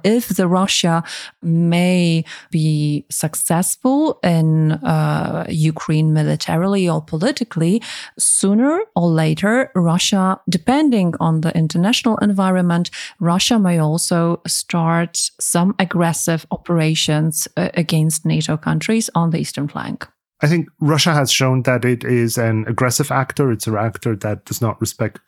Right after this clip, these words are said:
Speaker 2: the rules-based order, let's say,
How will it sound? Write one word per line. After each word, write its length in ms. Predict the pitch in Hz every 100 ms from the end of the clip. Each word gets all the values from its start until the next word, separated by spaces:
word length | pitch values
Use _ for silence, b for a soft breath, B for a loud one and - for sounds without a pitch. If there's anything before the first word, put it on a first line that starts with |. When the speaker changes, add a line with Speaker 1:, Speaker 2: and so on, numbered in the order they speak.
| -
Speaker 2:
the 400 | 107 107 107 98 B B B B -
rules-based 640 | 131 123 131 107 113 -
order, 440 | 135 143 143 143
let's 240 | 131 131 -
say, 520 | - 131 131 127 120